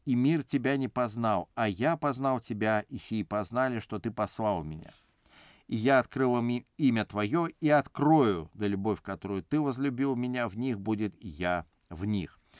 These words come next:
Я открыл имя Твое и открою". А может немножко странным прозвучать, потому что мы привыкли к тому, что имя — это просто слово, это определенный набор звуков, который обозначает человека. Но в Библии имя, особенно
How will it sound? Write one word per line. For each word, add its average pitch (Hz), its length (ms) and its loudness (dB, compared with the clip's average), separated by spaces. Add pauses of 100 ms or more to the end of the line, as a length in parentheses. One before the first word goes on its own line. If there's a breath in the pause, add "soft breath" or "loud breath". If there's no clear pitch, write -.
(300 loud breath)
Я 147 180 6
открыл 156 340 2
имя 156 220 2
Твое 131 380 0
и 135 40 0
открою". 131 760 4 (460)
А 104 60 -10
может 107 260 -8
немножко 110 280 -10
странным 123 460 0
прозвучать, 101 600 -4
потому 101 260 -6
что - 120 -12
мы 104 120 -4
привыкли 113 360 -8
к - 60 -16
тому, 120 240 -4
что - 140 -8
имя — 208 280 -2
это 160 120 -4
просто 156 320 -8
слово, 139 680 2
это 101 240 -4
определенный 113 440 -4
набор 110 320 -2
звуков, 143 460 -6 (300 soft breath)
который 139 320 4
обозначает 113 720 0 (240)
человека. 117 580 0 (480 loud breath)
Но 139 400 6 (220)
в 120 560 6 (480)
Библии 135 680 0 (120)
имя, 160 260 2
особенно 131 440 -2